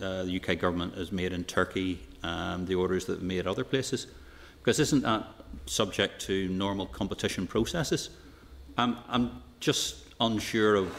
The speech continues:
why there's sensitivities about a particular company, because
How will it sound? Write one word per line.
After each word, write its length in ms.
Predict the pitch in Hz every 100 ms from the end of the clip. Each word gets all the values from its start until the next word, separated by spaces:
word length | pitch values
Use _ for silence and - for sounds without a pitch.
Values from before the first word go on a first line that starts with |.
| -
why 440 | 90 98 98 98 95
there's 180 | 95 87
sensitivities 800 | - 95 - 87 92 90 92 90
about 380 | 85 85 82 -
a 60 |
particular 720 | - 107 95 - 90 87 85 - - - _
company, 380 | - 113 120 135
because 520 | 98 - - 104 90